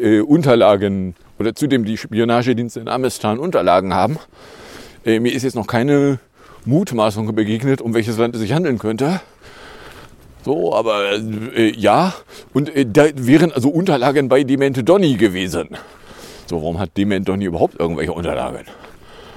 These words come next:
Na? So, davon mal ganz abgesehen, ist das Bullshit-Verfahren vom dementen Sackgesicht tatsächlich einigermaßen erfolgreich gewesen. Eine Richterin, die da nicht zuständig ist für,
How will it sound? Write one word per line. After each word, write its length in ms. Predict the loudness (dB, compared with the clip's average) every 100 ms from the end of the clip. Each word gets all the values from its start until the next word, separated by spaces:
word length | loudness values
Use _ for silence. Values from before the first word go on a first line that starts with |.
| -20 -20 -14
Na? 180 | -2 0 -2 -18 -20 -20 _ -20 -18 -8
So, 160 | -8 0
davon 320 | 0 0 -2
mal 160 | -2
ganz 180 | -2 -4
abgesehen, 560 | -6 0 2 4 2 0 -14 _ -20 -20 -20 -12
ist 280 | -2 -2 -2 -4
das 300 | -4 -2 2
Bullshit-Verfahren 1120 | 4 2 2 2 2 -4 4 4 4 -2 -4 _ -20 -20 -20 -20 -10
vom 300 | -2 0 2
dementen 640 | 2 4 0 -2 -2 -2
Sackgesicht 840 | 0 -2 2 2 2 -2 -6 -14 -16 _ -20 -18
tatsächlich 480 | -6 0 0 0 -4
einigermaßen 500 | -2 0 0 0 -2
erfolgreich 440 | -4 0 0 0 -2
gewesen. 320 | 0 0 -2
Eine 220 | 0 2
Richterin, 440 | 2 0 0 0
die 100 | 0
da 160 | 2 2
nicht 320 | 2 -6 -10
zuständig 560 | -6 -6 -2 -2 -2 -6
ist 220 | -10 -10
für, 380 | -8 2 4